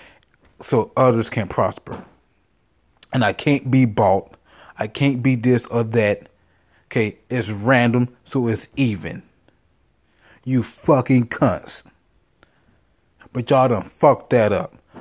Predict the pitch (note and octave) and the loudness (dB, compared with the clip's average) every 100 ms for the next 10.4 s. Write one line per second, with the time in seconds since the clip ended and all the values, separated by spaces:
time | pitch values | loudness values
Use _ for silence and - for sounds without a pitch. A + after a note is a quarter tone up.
0 | - - G2+ G2+ C3 A2+ B2+ A#2 D#2+ - | -16 -8 -6 0 2 2 2 0 0 -8
1 | _ - - - - _ - C3+ D#3 D3+ | _ -20 -20 -20 -20 _ -2 2 4 4
2 | D3+ A#2+ B2+ C3 - C3+ - - B2+ - | 4 6 4 4 2 0 2 2 2 2
3 | A2 G2 G2 _ - - - C3 C#3 C3+ | -6 -6 -10 _ -20 -10 2 4 6 6
4 | B2+ B2+ A#2+ A#2 A#2+ B2+ G2+ - A2 F#2 | 6 4 2 2 4 2 2 -2 -2 -2
5 | - - - - B2+ B2+ G#2 B2 B2 B2 | -8 -18 -20 -6 0 2 2 2 4 4
6 | G#2+ G2+ - C3 B2+ B2 B2 A2+ A2 G#2 | 2 0 2 6 4 4 2 2 0 0
7 | A2 G#2 G#2+ G2 - - _ _ - - | -2 0 -2 -2 -4 -18 _ _ -20 -20
8 | - - A#2+ G#2+ - - - - - - | -6 2 2 2 -6 -20 -20 -12 -6 2
9 | C#3+ C3 A2 - - - - F3 - D3+ | 4 4 2 0 -2 0 4 4 4 2
10 | B2+ A#2+ A2 E2+ | 4 4 2 0